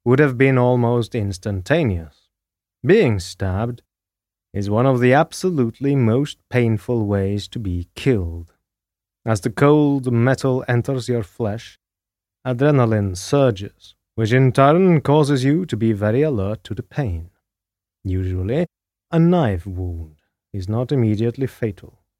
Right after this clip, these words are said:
so the pain lasts long. And unless the killer strikes an artery, the blood loss takes time. Unlike a bullet wound, most people know what being cut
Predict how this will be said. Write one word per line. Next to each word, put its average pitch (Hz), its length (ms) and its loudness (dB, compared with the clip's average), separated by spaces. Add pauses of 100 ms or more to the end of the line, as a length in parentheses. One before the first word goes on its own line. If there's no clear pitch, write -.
(340)
so 107 80 -4
the 104 120 -4
pain 139 560 2
lasts 127 640 -2
long. 113 540 0 (840)
And 117 120 0
unless 170 420 4
the 156 140 -6
killer 175 340 4
strikes 160 540 0
an 139 120 2
artery, 160 640 0 (460)
the 123 60 2
blood 139 280 2
loss 90 400 -6 (220)
takes 101 340 -6
time. 85 540 0 (800)
Unlike 104 360 -4
a 110 40 -4
bullet 143 340 0
wound, 113 360 -2 (800)
most 214 320 2
people 147 300 2
know 147 560 2 (240)
what 131 320 0
being 117 260 0
cut - 380 -6